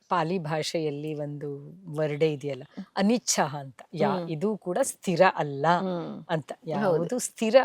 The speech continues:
Speaker 1: ಅಲ್ಲ.
Speaker 2: ಹೌದು, ಹೌದು.
Speaker 1: ಯಾವ ಸ್ಥಿತಿಯೂ
Speaker 2: ಮತ್ತೆ ನಮ್ಗೆ
Speaker 1: ಸ್ಥಿರ ಅಲ್ಲ.
Speaker 2: ಏನಾಗುತ್ತೆ, ನಂಬಿಕೆ ಅಂದಾಗ ಏನಾಗುತ್ತೆ, ಮೈಂಡಲ್ಲಿ ಫಿಕ್ಸ್ ಆಗ್ಬಿಡತ್ತೆ.
Speaker 1: ಹ್ಮ್.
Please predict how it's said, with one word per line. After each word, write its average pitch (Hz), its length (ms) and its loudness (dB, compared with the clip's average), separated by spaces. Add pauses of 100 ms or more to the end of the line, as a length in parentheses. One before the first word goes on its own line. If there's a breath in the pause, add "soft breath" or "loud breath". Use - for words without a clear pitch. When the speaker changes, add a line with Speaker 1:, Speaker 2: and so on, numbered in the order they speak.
Speaker 1:
ಅಲ್ಲ. 147 320 -2
Speaker 2:
ಹೌದು, 175 360 0
ಹೌದು. 170 160 -8
Speaker 1:
ಯಾವ 160 260 0
ಸ್ಥಿತಿಯೂ - 540 4
Speaker 2:
ಮತ್ತೆ - 20 6
ನಮ್ಗೆ 240 280 4
Speaker 1:
ಸ್ಥಿರ 202 140 4
ಅಲ್ಲ. 262 100 2
Speaker 2:
ಏನಾಗುತ್ತೆ, 294 300 2
ನಂಬಿಕೆ 233 540 0
ಅಂದಾಗ 277 320 2
ಏನಾಗುತ್ತೆ, 226 440 0
ಮೈಂಡಲ್ಲಿ 262 420 2
ಫಿಕ್ಸ್ - 380 -6
ಆಗ್ಬಿಡತ್ತೆ. 190 540 -4
Speaker 1:
ಹ್ಮ್. 165 420 -4